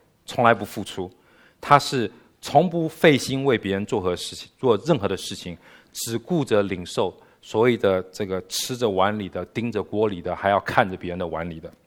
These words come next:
OK，他不会得到满足。另外一种人叫做贸易商，就是我先接受了，我再付出。我想我们大部分都是这一种人哈。他们虽然愿意付出，但是他主要的动机并不是为了去帮助人，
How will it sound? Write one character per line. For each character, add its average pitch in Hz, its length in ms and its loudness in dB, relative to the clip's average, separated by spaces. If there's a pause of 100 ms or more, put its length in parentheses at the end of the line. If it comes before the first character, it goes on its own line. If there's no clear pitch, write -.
(260)
OK， 98 280 2 (540)
他 - 140 2
不 - 180 0
会 147 80 12
得 117 140 8
到 117 120 12
满 87 200 0
足。 90 220 -16
另 196 120 6
外 175 160 12
一 180 60 8
种 123 160 0
人 98 160 -4
叫 123 100 2
做 120 100 0
贸 127 300 8
易 110 100 -6
商， 98 320 4 (440)
就 123 100 -2
是 110 180 -2 (840)
我 117 240 6
先 147 520 6 (440)
接 123 200 6
受 110 240 4
了， 82 80 -6 (440)
我 95 160 -4
再 95 280 8 (220)
付 - 240 -12
出。 92 260 -16 (120)
我 107 100 -6
想 104 140 -2
我 90 40 -4
们 92 120 -10
大 113 100 10
部 98 100 2
分 98 140 -2
都 98 140 -4
是 92 100 -12
这 92 120 -2
一 92 40 -2
种 80 220 -10
人 76 100 -18
哈。 78 180 -14 (600)
他 - 140 8
们 175 100 6
虽 220 160 10
然 170 140 10
愿 160 160 2
意 135 80 -2
付 127 180 -8
出， - 160 -12
但 131 160 4
是 127 60 -2
他 131 140 8
主 101 200 -4
要 123 140 10
的 113 80 4
动 110 200 0
机 113 140 -8
并 123 180 -4
不 104 120 -6
是 - 100 -12
为 113 140 0
了 98 140 0
去 - 180 -8 (140)
帮 123 220 4
助 117 160 -4
人， 87 140 -4